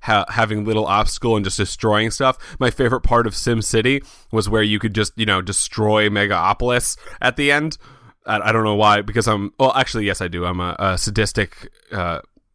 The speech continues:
human being with a god complex. But either way, I think that's something similar to what Ed Harris was feeling after he became all immortal and everybody left him, and the only place that he had a real life was inside Westworld, where he had a,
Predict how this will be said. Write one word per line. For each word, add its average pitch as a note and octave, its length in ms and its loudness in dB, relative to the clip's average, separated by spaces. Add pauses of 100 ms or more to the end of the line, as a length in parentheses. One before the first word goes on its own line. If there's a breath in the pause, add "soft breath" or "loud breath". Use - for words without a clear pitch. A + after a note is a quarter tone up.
(360)
human G#2 400 -2
being F#2+ 300 2
with F2+ 140 -4
a F#2 120 -6
god G#2 320 2
complex. E2 500 -8 (280 loud breath)
But B2+ 120 -2
either C#3 180 2
way, B2 320 2
I G#2+ 120 -2
think A#2+ 300 -2
that's B2 220 0
something B2 440 0
similar A2+ 440 2
to - 140 -2
what G2 400 2
Ed A2+ 160 0
Harris A2 460 0
was G2+ 120 -4
feeling A2 520 0
after G2+ 280 -2
he G#2 120 0
became G#2 480 0
all G#2+ 240 2
immortal G2+ 400 2
and F#2 100 -2
everybody G#2 480 0
left G2 320 0
him, A2+ 160 2
and G2 140 -2
the G2 80 0
only G#2+ 180 0
place G#2+ 280 -2
that F#2+ 100 -4
he G2+ 180 -2 (240 loud breath)
had B2 160 0
a G2 160 -4
real G#2+ 260 0
life G#2+ 280 0
was G2+ 160 0
inside G2+ 380 0
Westworld, G2+ 520 -2
where F#2 240 0 (340 soft breath)
he A2+ 140 0
had G#2 160 2
a, F2+ 160 -4